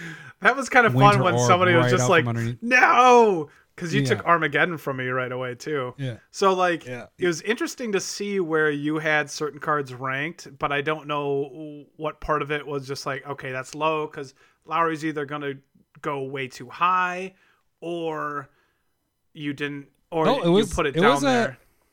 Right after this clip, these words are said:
Speaker 2: It was totally like what you were saying, fantasy football. When I was doing this, I was like, "Lowry's gonna have this here, so this is going way down the list. I don't really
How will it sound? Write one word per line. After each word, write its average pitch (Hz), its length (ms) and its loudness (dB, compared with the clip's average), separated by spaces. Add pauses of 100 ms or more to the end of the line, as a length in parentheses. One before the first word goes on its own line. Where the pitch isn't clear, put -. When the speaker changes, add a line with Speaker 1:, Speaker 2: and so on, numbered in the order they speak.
(540)
Speaker 2:
It 170 80 2
was 220 140 2
totally 208 300 2
like 208 200 0
what 160 220 -2
you 170 80 0
were 185 60 0
saying, 185 280 0
fantasy 151 420 -2
football. 139 400 -2
When 120 120 0
I 127 60 2
was 156 160 2
doing 135 280 0
this, 165 160 0
I 170 40 -2
was 135 80 -2
like, 110 200 -4
"Lowry's 156 340 -2
gonna 185 140 -4
have 160 180 -2
this 135 160 -6
here, 113 420 -8
so - 120 -14
this 131 140 -8
is 131 60 -14
going 131 300 -4
way 135 280 -2
down 127 240 -4
the 120 60 -6
list. 107 280 -6
I 117 60 -4
don't 120 160 -6
really 120 360 -4